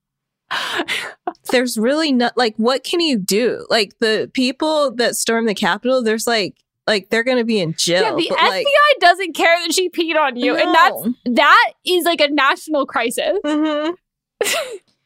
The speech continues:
Speaker 1: I guess it could be, like, I mean, it is bodily fluids. There is some type of charge that you could bring against her, but you don't wanna do that, do you? <laughs>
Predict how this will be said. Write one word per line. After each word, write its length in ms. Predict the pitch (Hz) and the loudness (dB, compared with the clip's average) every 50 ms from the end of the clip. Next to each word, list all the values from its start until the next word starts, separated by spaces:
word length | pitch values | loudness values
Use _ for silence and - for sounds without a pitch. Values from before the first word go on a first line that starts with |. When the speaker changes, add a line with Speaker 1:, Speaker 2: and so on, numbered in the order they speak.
| _ _ _ _ _ _ _ _ - | _ _ _ _ _ _ _ _ -4
Speaker 1:
I 140 | 208 214 233 | -2 0 0
guess 280 | 262 254 269 294 311 | 0 0 0 0 -2
it 100 | 311 247 | -4 -4
could 220 | - 302 285 254 - | -2 -4 -4 -2 -2
be, 140 | 269 262 240 | -2 -2 0
like, 440 | 208 190 175 147 110 - - - - _ _ _ _ _ _ - | 0 0 0 0 -2 -4 -8 -14 -20 _ _ _ _ _ _ -4
I 60 | 196 | -2
mean, 200 | 226 240 247 240 | 0 0 2 0
it 120 | 233 220 233 | 0 0 0
is 160 | 269 254 208 | 0 -2 -2
bodily 440 | 170 160 165 160 160 147 139 139 127 | -2 -2 -2 0 0 0 0 -2 -2
fluids. 480 | - - - 160 147 139 131 127 - - | -4 -4 -4 -2 0 0 0 0 0 0
There 220 | 190 196 202 196 170 | 0 0 2 2 2
is 280 | 196 208 202 196 - - - - | 2 0 0 -2 -4 -10 -8 -6
some 300 | - - - 220 196 196 | -4 -2 0 0 0 -2
type 260 | - 208 196 185 185 202 | -2 -2 -2 -2 -2 -2
of 120 | 196 - | -4 -4
charge 420 | - - 208 196 208 202 202 - | -4 -2 -2 0 0 -2 -2 -4
that 120 | - 196 151 | -6 -4 -2
you 120 | 208 233 | -4 -4
could 180 | - - 214 202 | -4 -4 -6 -4
bring 240 | - 208 208 214 220 | -2 -2 0 0 0
against 280 | 208 214 214 214 - | 0 -2 -2 -2 -2
her, 60 | 262 | -4
but 120 | 240 254 214 | -4 -2 -2
you 100 | 277 330 | 0 0
don't 160 | 330 262 190 | 0 0 0
wanna 220 | 175 180 151 143 | 0 0 -2 -4
do 300 | 147 - - 143 180 175 | -4 -4 -4 -2 -2 -2
that, 360 | 131 - 67 69 - 87 92 - _ _ _ _ _ _ | -2 -2 -2 -2 -2 -4 -6 -8 _ _ _ _ _ _
do 120 | - 131 | -6 -4
you? 340 | 123 143 180 180 180 196 190 - - - - - - | -2 -2 -2 -2 -2 -2 -4 -6 -8 -14 -16 -14 -12
<laughs> 100 | - - | -12 -12